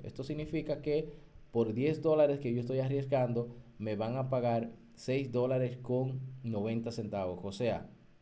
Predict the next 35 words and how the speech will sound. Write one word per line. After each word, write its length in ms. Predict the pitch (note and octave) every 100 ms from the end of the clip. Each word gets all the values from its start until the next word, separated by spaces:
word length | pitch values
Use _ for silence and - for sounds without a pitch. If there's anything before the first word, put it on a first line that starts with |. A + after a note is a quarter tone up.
| - - - -
un 520 | D3+ F3 G3+ G3+ - - - - - - -
sesenta 520 | - G#2+ A2+ G#2+ G#2
y 60 | G#2+
ocho 360 | B2+ B2+ C#3 -
por 140 | G2 F#2+
ciento 480 | A#2+ A#2 F#2+ - - - - - -
de 240 | G2 B2+
mi 100 | G#2+
inversión. 520 | F#2 F2 - E3+ C#3 E2+
Entonces, 480 | G#2+ G#2+ B2+ A#2+ B2 - - - - -
no 540 | - C#3 C3+ C3 C#3 C3+
compensa 400 | D3 D3+ D3 C#3+
mucho 340 | C#3+ C#3+ C#3+
el 100 | C3+
riesgo, 340 | D3+ D3+ C#3
¿verdad? 240 | C3+ D3 F3+
Porque 160 | A#2+
estoy 160 | A2+ A#2
arriesgando 480 | B2 C3 C3+ B2+ D#3+
diez 320 | D#3 D#3 -
y 120 | B2 A#2
si 120 | A#2+
gano 260 | B2 C3
solamente 380 | B2 A#2 A#2 A#2+
voy 140 | A#2 A2+
a 60 |
ganar 300 | A2 A2 A2
seis 260 | - A2+ G#2
dólares, 340 | A2+ G2 F2 E2+ -
¿no? 80 | F#2
O 60 |
sea, 140 | - G2+
no 140 | G#2
compensa 400 | A#2 A2+ A2 G#2
mucho. 300 | F#2+ F2